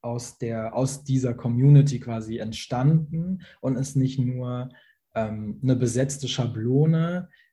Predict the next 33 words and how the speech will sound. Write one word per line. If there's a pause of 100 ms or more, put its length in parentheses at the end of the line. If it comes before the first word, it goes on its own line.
(120)
die
in,
aus
irgendeiner
Redaktion,
ähm, (120)
so
Greenlight
bekommen
hat
und
dann
irgendwie (160)
passend
besetzt
wurde,
um
irgendwas,
äh, (240)
abzuhaken
oder
sonst
was,
sondern (380)
der
Film
ist
motiviert (320)
aus
den
Themen
heraus,
die